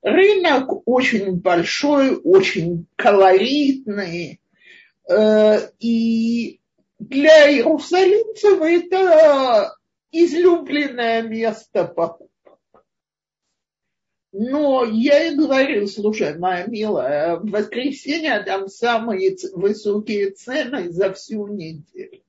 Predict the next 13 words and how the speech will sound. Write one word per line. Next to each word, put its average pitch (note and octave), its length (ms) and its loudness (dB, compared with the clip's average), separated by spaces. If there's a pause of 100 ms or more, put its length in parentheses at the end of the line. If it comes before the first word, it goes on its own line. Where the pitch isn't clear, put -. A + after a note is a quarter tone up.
(880)
Она G4+ 340 0
мне G4 160 -2
говорит: E4 420 0
"Наверное, C4+ 680 -2
там A3 260 -4
все-таки G#3 580 -4
намного A3 760 -2
дешевле, C#4+ 1040 -4
чем A3 400 -8
там, A#3+ 380 -2
где F#3+ 280 -2
мы G3 300 -2
живем". E3+ 540 -6